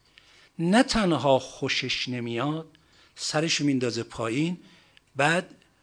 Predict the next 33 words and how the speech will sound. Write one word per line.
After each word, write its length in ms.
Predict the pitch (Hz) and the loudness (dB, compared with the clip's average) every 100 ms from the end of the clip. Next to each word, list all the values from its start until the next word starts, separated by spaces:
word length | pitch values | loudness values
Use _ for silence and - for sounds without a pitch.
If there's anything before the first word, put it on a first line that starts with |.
| - | -12
«به 80 | 117 | -10
خدا 460 | - 123 135 180 | -6 -2 0 0
قسم 400 | 156 135 - 147 | 0 -2 -4 -4
اینا 280 | 120 117 110 | -4 -4 -6
هستن»، 460 | 110 - - 92 - _ _ _ - - _ | -6 -8 -10 -12 -20 _ _ _ -20 -20 _
میاد 280 | 139 147 151 | -2 0 -2
خونه 320 | - 147 139 | -4 -2 -2
گریه 360 | 143 120 117 120 | 0 -2 -2 -8
می‌کنه، 360 | 113 - - _ _ _ _ _ _ _ _ _ - _ - | -8 -12 -20 _ _ _ _ _ _ _ _ _ -20 _ -6
میگه 120 | 160 | -6
«خدایا 520 | - 151 165 175 143 | -2 0 0 0 -4
چی 320 | - - - | -4 -6 -6
شد 200 | 220 156 | -8 -6
امروز 260 | 135 117 131 | -6 -6 -6
چشمم 460 | - 139 - 131 123 | -6 -4 -4 -6 -6
به 100 | 117 | -4
این 160 | 131 | -4
افتاد؟ 460 | 117 110 - 110 104 - _ _ _ _ _ _ _ _ - | -4 -8 -12 -12 -12 -20 _ _ _ _ _ _ _ _ -4
من 120 | 202 | -2
حتی 380 | 208 240 - 208 | -2 -4 -2 0
نمیخواستم 800 | 220 233 - 143 - 135 117 113 _ _ _ _ _ | 2 0 0 -2 -2 -4 -6 -10 _ _ _ _ _
چشمم 580 | - - 262 - 160 139 | -4 0 2 2 4 2
هم 140 | 123 127 | 2 0
اینجوری 420 | 127 113 120 143 | -2 -4 -2 0
به 100 | 127 | 2
این 120 | 135 | 2
افراد 440 | 117 - 120 117 | 0 -2 -4 -4
بیفته.» 460 | 107 104 98 - 101 - _ - - - - _ | -4 -6 -6 -12 -18 -20 _ -20 -20 -20 -20 _
با 140 | 160 165 | 6 6
این 200 | 208 226 | 6 2
که 140 | 214 | 2
روایت 540 | 160 135 131 147 156 | 4 6 4 4 0
داریم 340 | 120 101 95 | -2 -4 -6